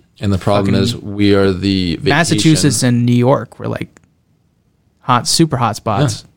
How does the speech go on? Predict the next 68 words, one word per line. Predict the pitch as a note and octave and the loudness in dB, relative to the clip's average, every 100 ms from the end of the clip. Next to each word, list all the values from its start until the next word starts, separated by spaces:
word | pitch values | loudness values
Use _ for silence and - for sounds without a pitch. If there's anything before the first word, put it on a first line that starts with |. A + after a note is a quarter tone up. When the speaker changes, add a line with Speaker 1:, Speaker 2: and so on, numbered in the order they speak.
| _ _ _ A2 | _ _ _ -6
Speaker 1:
Everybody | G#2+ A2 | -2 0
Speaker 2:
So | G#2 | 2
Speaker 1:
vacations | G#2 A#2 A2+ G#2 | 2 0 0 -4
down | G2 G2+ | -4 -4
here. | G#2 G2+ - | -4 -6 -12
You | A#2 A2 | -4 2
go | A2 | 2
down | A2 | 2
Speaker 2:
Yeah. | A2 | 2
Speaker 1:
to | G2+ | 0
Narragansett, | G#2+ G#2+ G#2+ G#2+ E2+ | 0 0 0 -2 -4
Matunuck, | G2+ G#2 G#2+ G#2 | -4 -2 -2 0
Westerly, | G#2 G2+ B2 B2+ B2+ - _ _ _ _ - | -2 0 0 0 -2 -10 _ _ _ _ -8
they | G#2+ | -4
all | A#2 A#2 | -2 -2
own | G2 | 0
houses, | G#2+ A2+ F#2+ - | 0 -2 -2 -4
so | |
they're | G2 G#2 | 0 2
all | G#2+ | 2
down | G2 A2+ F#2+ | 0 -2 -4
there. | F#2 | -4
Speaker 2:
Yeah. | B2+ - | -6 -6
Speaker 1:
So | - F#2+ | -10 -8
it's | G2+ - - - _ _ _ _ | -6 -8 -10 -16 _ _ _ _
New | C#3 A#2 | -2 2
York. | A2 | 2
Do | G#2+ | 4
you | C3+ | 2
remember | D3 | 4
when | A#2 | 2
it | F#2 | 0
hit | G2 | 0
New | A2 | 2
York | G2 F#2+ G#2+ | 4 2 0
the | G#2+ | -4
first | - G#2 - | 0 0 0
time? | A#2+ G#2 | -2 -2
Holy | A2 G2+ F2 | 0 0 0
shit! | - G#2+ G2 - | -2 -2 -2 -2
Fucking | A2+ G#2 G#2 | -4 -4 -2
Speaker 2:
Yeah. | F3+ | 0
Speaker 1:
empty | A3 | 2
s-, | A#2 - | 0 -2
how | - | -2
do | G3 | 0
you | F3+ | 2
empty | E3 D3+ B2 | 2 2 2
the | |
subway | G#2 B2 A2 G2+ | 2 0 0 0
in | |
New, | G2+ | 0
have | G#2+ | 0
you, | E3 | 0
if | D3 D3 | 0 0
you've | F3+ | 2
ever | F3+ | 4
been | D#3+ D#3 | 4 4
in | |
Speaker 2:
You | C3+ | 4
Speaker 1:
New | |
Speaker 2:
don't. | A#2+ | 4
Speaker 1:
York, | C3 - | 2 0
can | C3 | 0
you | D3+ | 2
even | D#3 | 2
imagine | A2+ G#2 G2 G#2 A#2 A2 - _ _ | 2 0 -2 -4 -4 -6 -10 _ _
an | - | -8